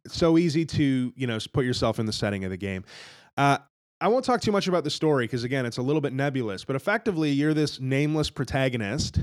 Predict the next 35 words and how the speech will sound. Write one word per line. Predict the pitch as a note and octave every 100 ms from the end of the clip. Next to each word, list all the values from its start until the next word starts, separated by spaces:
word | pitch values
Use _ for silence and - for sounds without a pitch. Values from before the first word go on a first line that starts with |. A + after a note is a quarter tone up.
| -
right, | - B2 B2+
who's | C3
a | B2
young | C#3+ D3 D3+
boy, | B2+ B2+ B2
s-, | A#2 - - B2
high | B2
school | B2+ - C3 A#2+
aged | A#2+ A2+
or | A2+
whatever, | A2+ A#2+ A2+ A2 - - -
who | C#3
gets | D#3+ E3
sent | - F3 G3+
away | G3 F3 E3+
to | D3
stay | - - C#3+
with | C#3 C3
this, | B2 A2+ A#2+ G2+ -
like, | C3 A#2+
boarder, | C#3+ G#2 G#2+ C3 C3 A#2 G2+
some, | G2 - A2+ A2 A2 - - -
um, | - A2 G#2+ G#2 G#2 G#2 _ _ _ -
uh, | A2+ A2 G#2 G2+ G2 G2 - _ - A2+
some | - A#2+ A2+ G#2 _
friend | - C#3 B2+
of | B2+
a |
friend | A2+ B2+ A#2+
of | A2
a |
friend | - D3 C3 A2+ G#2+ A2+ - - - _
who | - C3+ B2+ B2 A#2
has | A#2+ A#2
paid, | - - D#3+ D#3 D3 C3